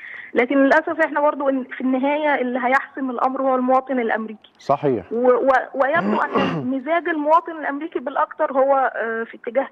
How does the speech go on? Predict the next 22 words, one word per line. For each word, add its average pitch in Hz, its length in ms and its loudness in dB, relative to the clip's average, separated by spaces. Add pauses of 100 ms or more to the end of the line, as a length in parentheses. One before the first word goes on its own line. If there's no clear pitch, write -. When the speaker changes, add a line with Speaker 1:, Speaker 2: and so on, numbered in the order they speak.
Speaker 1:
كلينتون. 233 460 -6
Speaker 2:
واللي 143 320 4
هي 170 200 4
أصلًا 165 320 2
قضية 139 260 0
الشرق - 380 -2
الأوسط 151 400 2
والدول 123 320 2
العربية 131 280 2
كلها 143 360 0
مش 147 240 -4
في 120 520 0
أولى 147 200 2
اهتمامات 123 680 -2
ولا 135 200 2
تاني 147 300 0
ولا 120 180 0
تالت 131 340 -2
اهتمامات 117 520 -2 (120)
المواطن 117 380 -2
الأمريكي. 95 480 -6 (960)
Speaker 1:
للأسف 262 440 -6